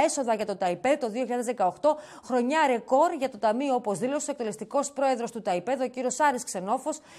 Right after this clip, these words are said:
κατά την διάρκεια συμποσίου που έγινε στη Θεσσαλονίκη από την Ελληνική Επιτροπή του Διεθνούς Εμπορικού Επιμελητηρίου. Η Θεσσαλονίκη, λοιπόν, ως πύλη ανάπτυξης για την Ευρώπη και τη Μεσόγειο. Μετά το Πάσχα, τώρα, ανακοίνωσε ο κύριος Άρης Ξενόφος,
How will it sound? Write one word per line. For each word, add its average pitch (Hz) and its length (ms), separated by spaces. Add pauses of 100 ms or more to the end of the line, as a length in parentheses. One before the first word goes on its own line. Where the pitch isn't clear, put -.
(120)
κατά 269 240
την 254 160
διάρκεια 277 420
συμποσίου 247 640
που 254 160
έγινε 320 340
στη 294 120
Θεσσαλονίκη 226 640 (240)
από 262 340
την 247 120
Ελληνική 220 320
Επιτροπή 277 440
του 285 100
Διεθνούς 240 420
Εμπορικού 220 400
Επιμελητηρίου. 254 720 (220)
Η 233 80
Θεσσαλονίκη, 233 580
λοιπόν, 247 280
ως 262 140
πύλη 262 220
ανάπτυξης 226 560
για 254 120
την 220 100
Ευρώπη 262 320
και 233 120
τη 214 100
Μεσόγειο. 233 580 (240)
Μετά 220 380
το 320 120
Πάσχα, 302 420
τώρα, 247 280
ανακοίνωσε 226 520
ο 226 40
κύριος 254 300
Άρης 254 200
Ξενόφος, 254 540